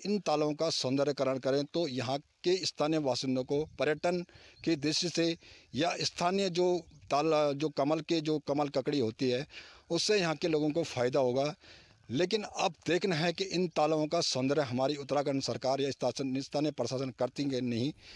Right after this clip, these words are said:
ये आने वाला वक्त बताएगा। उत्तराखंड से प्राइम टीवी न्यूज़।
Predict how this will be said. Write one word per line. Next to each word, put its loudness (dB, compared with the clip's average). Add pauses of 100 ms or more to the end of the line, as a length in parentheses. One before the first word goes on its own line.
(200)
ये -2 (100)
आने 0
वाला 0 (500)
वक्त -2
बताएगा। 0 (640)
उत्तराखंड 0
से 0 (120)
प्राइम -4
टीवी -6
न्यूज़। -16